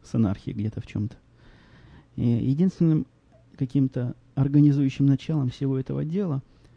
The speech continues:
были отчёты, которые программисты посылали по почте время от времени.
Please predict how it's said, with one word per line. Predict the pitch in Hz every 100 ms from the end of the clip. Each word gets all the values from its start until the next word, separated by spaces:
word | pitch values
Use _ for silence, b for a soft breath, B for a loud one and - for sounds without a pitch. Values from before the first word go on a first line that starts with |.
| b _
были | 131 160 -
отчёты, | - - 120 107
которые | 110 117 113
программисты | - 120 123 127 127 104
посылали | 120 - 117 110
по | - 117
почте | 156 151 - 95
время | 110 113 110
от | -
времени. | 82 80 87 98